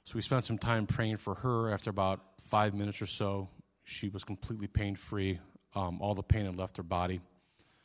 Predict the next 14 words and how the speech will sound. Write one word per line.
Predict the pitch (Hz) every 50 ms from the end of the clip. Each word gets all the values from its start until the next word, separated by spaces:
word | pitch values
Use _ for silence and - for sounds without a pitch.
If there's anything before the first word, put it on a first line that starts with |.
| - _ _ _ _ _ - -
Then, | 104 110 107 110 110 104 101
uh, | 98 98 95 92 87 -
we | - 113
prayed | 98 - 113 110 104 95
for | 107 95
her | 98 95
daughter, | 90 98 95 92 90
Sala. | 85 - - 117 110 104 90 82 80 82 98 -
Sala | - - - 143 160 180 170 147 123 107 -
has, | 110 117 113 107 101 95 - _ _ -
Sala | - - 147 143 156 160 135 120
was | 110 101 95
blind. | 90 95 101 98 98 98 95 85 85 80 78 - - - - - - - - - -
Um, | 101 98 95 92 92 87 85 80